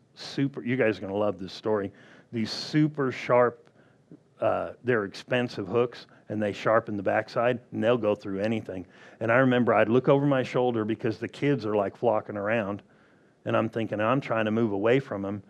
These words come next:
And when I went like this, I pulled, and I felt this, "Uh?" I caught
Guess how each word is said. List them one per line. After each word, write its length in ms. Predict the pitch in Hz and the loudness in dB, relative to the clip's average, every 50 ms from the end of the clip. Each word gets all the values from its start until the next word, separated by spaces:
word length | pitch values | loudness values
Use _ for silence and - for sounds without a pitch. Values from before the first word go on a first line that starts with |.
| - - - - _ _ | -20 -20 -20 -20 _ _
And 100 | 120 117 | -4 -2
when 100 | 117 117 | 0 2
I 120 | 120 131 | 2 2
went 160 | 147 156 139 123 | 2 2 0 2
like 180 | 123 123 - | 0 0 0
this, 220 | - 139 135 - - | 0 -4 -4 -2 -4
I 100 | 98 98 | -6 -6
pulled, 520 | - _ - - - 139 143 156 165 147 | -6 _ -8 0 2 4 4 4 4 2
and 100 | 113 101 | 0 -2
I 100 | 104 101 | -4 -6
felt 260 | - - 120 113 - | -4 -2 -2 -2 -2
this, 200 | - 101 - - _ _ | -4 -8 -8 -10 _ _
"Uh?" 280 | 151 147 147 160 175 180 180 - - _ _ _ _ _ _ _ _ _ _ _ _ _ _ _ _ _ _ _ _ _ _ _ _ - - _ | 2 4 6 6 4 4 0 -6 -20 _ _ _ _ _ _ _ _ _ _ _ _ _ _ _ _ _ _ _ _ _ _ _ _ -20 -20 _
I 140 | - - 104 | -14 -14 -12
caught 420 | 98 - - 120 120 110 107 - | -12 0 2 4 4 4 2 -4